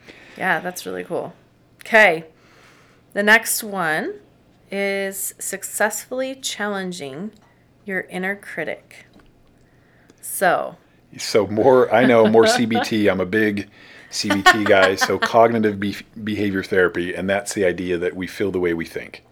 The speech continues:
Speaker 2: That's just an easy way to kinda summarize it.
Speaker 1: Mm-hmm.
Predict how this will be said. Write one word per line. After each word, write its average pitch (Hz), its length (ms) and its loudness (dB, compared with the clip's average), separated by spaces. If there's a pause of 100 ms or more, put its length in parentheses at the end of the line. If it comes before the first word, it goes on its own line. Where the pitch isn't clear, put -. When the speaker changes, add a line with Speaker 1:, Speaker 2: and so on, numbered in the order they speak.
(280)
Speaker 2:
That's 90 140 -14
just - 160 -10
an 87 120 -8
easy 85 160 -8
way 82 140 -2
to 80 80 -6
kinda 82 220 -12
summarize 76 440 -10
it. 76 240 -14
Speaker 1:
Mm-hmm. 185 460 -10